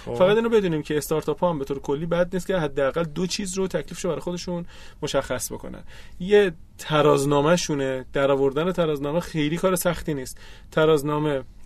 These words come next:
Speaker 2: اون تی معروف رو داره، یه ورش میگه که شما چقدر بدهی دارید، یه ورش میگه که چقدر دارایی دارید.
Speaker 1: خب.
Speaker 2: داراییتون، <clears throat> درست گفتم دیگه، اون تیه، اه، بدهی به علاوه سرمایه مساوی با داراییتونه. آها.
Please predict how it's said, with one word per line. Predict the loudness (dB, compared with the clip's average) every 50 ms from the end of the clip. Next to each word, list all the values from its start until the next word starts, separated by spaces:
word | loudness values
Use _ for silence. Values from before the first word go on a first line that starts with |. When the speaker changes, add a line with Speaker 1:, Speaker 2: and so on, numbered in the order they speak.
| -6
Speaker 2:
اون | -4 -4 -4 -4
تی | -4 0 4 6 6
معروف | 6 6 6 4 4 4 2 0
رو | 2 0 4
داره، | 6 6 6 6 4 4
یه | 4 4 4 6
ورش | 6 4 4 2 -2 -4
میگه | -4 -4
که | -4
شما | -6 -6 -6
چقدر | -4 -2 0 -2 0 2
بدهی | 2 2 2 2 0 2
دارید، | 6 6 6 6 4 -4 -2 -2
یه | 0 0
ورش | 2 2 2 0 0
میگه | -4 -4 -4
که |
چقدر | -4 -4 -2 -2 -2 0 -2 -4 -8 -12 -18 -18 -18 -20 -18 -18 -18 -18 -18 -16 -16 -12 -8 -8 -2 4
دارایی | 6 8 8 8 8 8 6 6 6
دارید. | 4 2 2 0 -4 -8 -10
Speaker 1:
خب. | -14 -12 -8 -8 -6 -6 -2 2
Speaker 2:
داراییتون، | 4 6 8 8 8 6 6 6 4 2 2 2 0 -4 -8 -12 -16 -18 -18
<clears throat> | -18 -20 -20 -20 -10
درست | -8 -6 -4 -6 -6 -6
گفتم | -10 -8 -8 -8 -8
دیگه، | -8 -6 -6 -4
اون | -4 -4 -6 -8
تیه، | -10 -8 -2 0 2 4 4 2 2 0 -6 -10 -14 -16 -10
اه، | -4 -2 0 0 0 -2
بدهی | -2 0 0 0 2 2 0 0 0 0 0 0
به | 2 2 2
علاوه | 2 2 2 0 0 0 0
سرمایه | -2 0 -2 0 0 2 2 2 4 4 6
مساوی | 4 4 4 4 4
با | 4 4
داراییتونه. | 4 4 2 2 2 -2 -6 -6 -10 -12 -14 -12
آها. | -10 -12 -10 -10 -12 -12